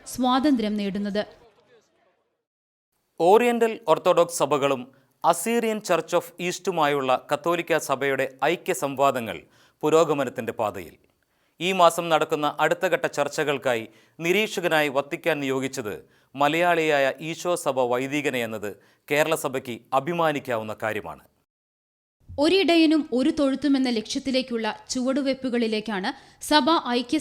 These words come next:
Speaker 1: സംവാദങ്ങൾ പുരോഗമിക്കുന്നത്. സുറിയാനി പാരമ്പര്യം പങ്കുവയ്ക്കുന്ന ഓറിയന്റൽ ഓർത്തഡോക്സ് സഭകളുമായും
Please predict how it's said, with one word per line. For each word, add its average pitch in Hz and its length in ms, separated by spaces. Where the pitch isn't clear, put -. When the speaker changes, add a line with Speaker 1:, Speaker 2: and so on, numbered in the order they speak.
Speaker 1:
സംവാദങ്ങൾ 233 520
പുരോഗമിക്കുന്നത്. 214 760
സുറിയാനി 392 580
പാരമ്പര്യം 311 600
പങ്കുവയ്ക്കുന്ന 254 640
ഓറിയന്റൽ 302 500
ഓർത്തഡോക്സ് 262 520
സഭകളുമായും 226 680